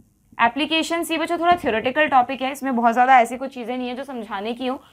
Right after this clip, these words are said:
बस आपको मेन मेन की पॉइंट्स याद होने चाहिए। अगर नीट में ऑप्शन में कोई पॉइंट आता है तो you have to choose, अगर बोर्ड में क्वेश्चन आता है, "Write some applications of transgenic animals," then you have to write these points। ठीक है, तो एप्लीकेशंस में सबसे पहले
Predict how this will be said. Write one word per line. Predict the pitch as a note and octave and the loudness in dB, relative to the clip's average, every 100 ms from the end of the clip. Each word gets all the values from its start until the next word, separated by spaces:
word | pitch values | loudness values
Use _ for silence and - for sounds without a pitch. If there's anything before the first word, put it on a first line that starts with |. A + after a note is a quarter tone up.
| _ | _
बस | - C4 | 0 0
आपको | B3+ D4+ | 2 0
मेन | B3+ A#3+ | 2 2
मेन | B3 D4 | 0 -2
की | D4 C#4+ | -2 -6
पॉइंट्स | C#4 A3+ B3+ C4 | -2 -2 -2 0
याद | A#3+ A#3 | 0 0
होने | A3+ | -2
चाहिए। | A3 B3+ C4+ | -6 -4 -2
अगर | B3+ | 0
नीट | B3+ B3 B3 | 0 -2 -4
में | C4 | -2
ऑप्शन | B3+ - B3+ | -2 -2 -4
में | B3 | -4
कोई | B3 C4 A#3+ _ _ _ | -2 -4 -4 _ _ _
पॉइंट | A#3 A#3 B3+ | 0 2 0
आता | A#3 B3 | 0 -2
है | B3 | -2
तो | |
you | C4 B3 | -2 0
have | A#3 A#3 | -2 -2
to | C4+ | -8
choose, | C4+ C4+ | -6 -2
अगर | C4 B3 | 0 0
बोर्ड | G#3+ B3+ C#4 | 2 0 2
में | D4+ | 0
क्वेश्चन | C#4 - B3+ | -2 -4 -4
आता | A#3+ A#3+ | -2 2
है, | A#3+ | 2
"Write | A3+ A#3 C4 | 2 -2 -2
some | A#3 | -2
applications | A3 A#3+ B3 A#3+ B3+ B3+ | -2 -6 -8 -6 -8 -4
of | A#3+ A#3+ | -6 -4
transgenic | A3 G#3 A3+ A#3+ D4+ | -6 -6 -6 0 2
animals," | C#4+ A3+ A3+ C4 _ _ - | 2 0 -4 -6 _ _ -6
then | A#3+ | -4
you | A3+ | -2
have | G#3+ G3 | -4 -6
to | C#4+ | -4
write | A3 F#3 F3+ | -2 -2 -2
these | F#3+ - | -6 -8
points। | F3+ F3 F3 - | -14 -14 -18 -8
ठीक | D4 - | -6 -4
है, | D#4+ _ _ _ _ | -4 _ _ _ _
तो | A#3 | 4
एप्लीकेशंस | A3 A3 B3 C4+ B3+ C4+ C4+ | 4 4 -6 -6 -6 -6 -6
में | C4+ | -6
सबसे | C#4+ B3+ - | -6 -10 -8
पहले | D4 C#4 B3 | 0 2 2